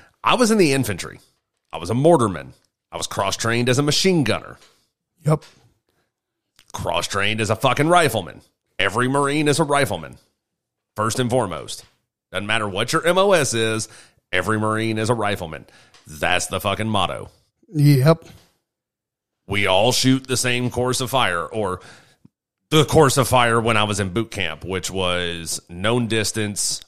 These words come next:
Speaker 1: iron sights with the M sixteen A two service rifle shooting at two, three, and five hundred yards. That tells you how old I am.
Speaker 2: Mm-hmm.
Speaker 1: When I went through boot camp, we were not qualifying with acogs.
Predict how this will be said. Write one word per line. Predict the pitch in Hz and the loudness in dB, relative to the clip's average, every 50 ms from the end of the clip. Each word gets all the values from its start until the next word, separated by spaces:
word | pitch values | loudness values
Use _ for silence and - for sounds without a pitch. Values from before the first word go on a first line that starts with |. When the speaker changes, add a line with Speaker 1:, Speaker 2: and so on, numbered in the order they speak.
| _ | _
Speaker 1:
iron | - 98 120 120 120 113 | -2 -2 0 0 -2 -2
sights | 98 - 110 101 101 101 101 101 101 - - | -4 -2 -2 0 0 -2 -2 -4 -6 -8 -10
with | 95 95 - | -10 -8 -8
the | 92 92 | -6 -4
M | 98 113 | -4 -4
sixteen | 101 - 113 107 - - - 113 110 104 | -4 -4 -4 -6 -6 -6 -6 -4 -4 -4
A | 104 104 | -4 -4
two | 101 - 107 104 | -4 -4 -4 -4
service | - - 98 95 90 85 87 | -4 -4 -6 -6 -6 -8 -6
rifle | 90 90 90 85 90 90 | -4 -4 -4 -4 -6 -8
shooting | 87 - 104 92 92 90 | -8 -8 -8 -8 -8 -10
at | 82 - | -10 -8
two, | - 110 104 95 | -8 -6 -6 -6
three, | - 98 98 98 | -6 -6 -6 -6
and | 95 90 | -6 -6
five | 85 87 85 87 85 | -4 -4 -4 -4 -4
hundred | 92 90 87 82 | -6 -8 -8 -8
yards. | 80 80 71 69 73 - - | -8 -10 -10 -10 -14 -14 -12
That | - 76 73 - | -12 -12 -10 -8
tells | 90 78 76 - | -8 -8 -8 -8
you | 80 76 | -10 -10
how | - 76 71 | -10 -10 -10
old | 65 64 65 | -10 -12 -12
I | 65 - - - - | -12 -12 -12 -14 -16
am. | - - - - _ _ _ _ _ _ _ _ _ _ _ _ _ _ _ _ _ _ _ _ _ _ _ _ _ _ _ _ _ _ _ _ _ _ _ _ _ _ _ _ _ _ _ _ _ _ - | -16 -18 -18 -20 _ _ _ _ _ _ _ _ _ _ _ _ _ _ _ _ _ _ _ _ _ _ _ _ _ _ _ _ _ _ _ _ _ _ _ _ _ _ _ _ _ _ _ _ _ _ -2
Speaker 2:
Mm-hmm. | 151 143 117 131 147 147 - _ _ _ _ _ _ _ _ _ _ _ _ _ _ _ _ _ _ _ _ _ _ _ _ _ _ | -2 0 0 0 -2 -2 -6 _ _ _ _ _ _ _ _ _ _ _ _ _ _ _ _ _ _ _ _ _ _ _ _ _ _
Speaker 1:
When | - 92 92 | -2 0 2
I | 101 110 | 2 2
went | 104 110 107 85 | 2 0 -2 0
through | 110 113 101 | 0 0 0
boot | 92 110 110 - | 0 -2 -2 -2
camp, | 117 117 110 101 - | -2 -2 -2 -2 -4
we | 107 98 | -6 -6
were | 90 82 90 92 | -4 -2 -2 -2
not | 90 98 107 - | 0 -2 -2 -2
qualifying | - 120 107 101 95 - 98 90 90 90 90 | -4 -4 -4 -4 -4 -2 -2 -2 -2 -4 -4
with | 90 90 85 82 | -4 -4 -4 -4
acogs. | 85 85 - - 73 71 65 60 - - | -6 -6 -6 -8 -8 -10 -10 -12 -14 -16